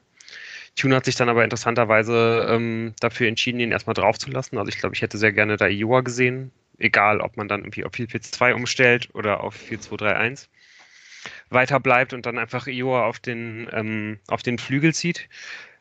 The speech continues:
Aber, ähm, ja, letztendlich geht's dann irgendwie so,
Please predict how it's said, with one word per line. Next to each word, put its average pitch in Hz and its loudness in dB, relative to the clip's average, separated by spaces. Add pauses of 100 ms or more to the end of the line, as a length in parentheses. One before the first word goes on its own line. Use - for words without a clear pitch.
Aber, 143 4
ähm, 131 0 (320)
ja, 107 4
letztendlich 110 -2
geht's 131 0
dann 104 -2
irgendwie 113 -6
so, 113 0